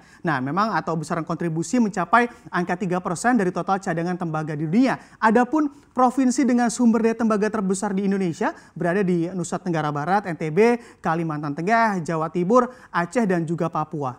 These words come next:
Perlu diketahui, P T Freeport Indonesia juga memang tengah membangun smelter baru, begitu, yang berlokasi di Gresik, Jawa Timur. Nantinya apabila smelter tersebut telah selesai dibangun, eh, ini juga maka Indonesia total sudah memiliki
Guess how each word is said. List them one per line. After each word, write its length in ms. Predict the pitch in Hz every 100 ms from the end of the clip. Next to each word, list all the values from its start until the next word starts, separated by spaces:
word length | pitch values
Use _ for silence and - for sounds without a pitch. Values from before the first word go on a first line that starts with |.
| _
Perlu 240 | 196 247
diketahui, 400 | 269 262 247 320 - - _
P 60 | - 208
T 100 | 262
Freeport 480 | 254 233 254 247 254
Indonesia 480 | 220 220 165 277 339 _ -
juga 280 | 175 226 226
memang 320 | 202 247 226
tengah 240 | 208 196
membangun 380 | 196 196 180 196
smelter 320 | - 190 175 190
baru, 320 | 175 160 240
begitu, 240 | 190 196 208
yang 120 | 175
berlokasi 560 | 156 160 170 165 247 247 - -
di 80 | 185
Gresik, 400 | 175 175 196 175
Jawa 240 | 175 180
Timur. 380 | 269 285 214 - _ _
Nantinya 400 | 175 170 202 254
apabila 320 | 226 202 180 180
smelter 400 | - 175 170 175
tersebut 480 | 175 175 175 226
telah 160 | 202 170
selesai 240 | 180 170
dibangun, 540 | 170 180 175 160 285 339 - -
eh, 200 | 175 139 160
ini 160 | 220
juga 160 | 202 175
maka 220 | 170 170
Indonesia 240 | 170 180 247
total 480 | 208 196 247 233 -
sudah 240 | 185 160
memiliki 560 | 165 180 233 220 214